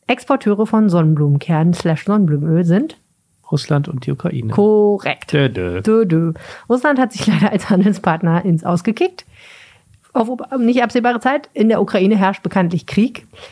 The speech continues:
Speaker 1: Was es relativ schwierig macht, irgendwas zu exportieren, weil die Schiffe einfach nicht so fahren können, wie sie fahren, vorher gefahren sind. Aber das andere Problem ist, dass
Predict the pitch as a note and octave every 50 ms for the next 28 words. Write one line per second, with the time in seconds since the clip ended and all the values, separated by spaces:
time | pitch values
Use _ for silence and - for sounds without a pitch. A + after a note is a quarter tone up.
0 | - - - G3 G3+ G#3+ G#3+ - A3+ - - - F#3 - F3+ G#3 A#3+ C#4 C4 -
1 | B3 - - A3+ A#3 A3 A3 - A3 G3+ - - _ C#4 D4 B3+ A3+ E3 D#3 C#3
2 | - - D#3 D3+ D#3 - - D#3+ D3+ - - D#3+ D3 D#3 F#3+ B3+ C#4 - _ -
3 | E3+ E3+ F3 F3+ E3+ F#3 F3 F3 - D#4 D4 G3 - - D#3 D3 E3+ D#3 C#3 D#3
4 | C#3+ - E3 C#3+ - - C#3 C3+ D3 D3+ - E3 D#3+ D#3 D#3 D3+ D#3 - D#3+ D3
5 | D3 D#3 E3+ - - E3+ D3 D3 D#3 - - D3+ D3 D3 F3 A#3+ C#4+ - - -
6 | - - - - _ - C4+ C4 G#3 G#3+ B3 - - - - A3 G#3+ F3 - D4
7 | D#4 D#4 A3 E3+ - - E3 D3+ D#3 D#3 D#3 E3+ D#3 D3+ - - _ F#3 F#3+ F#3
8 | -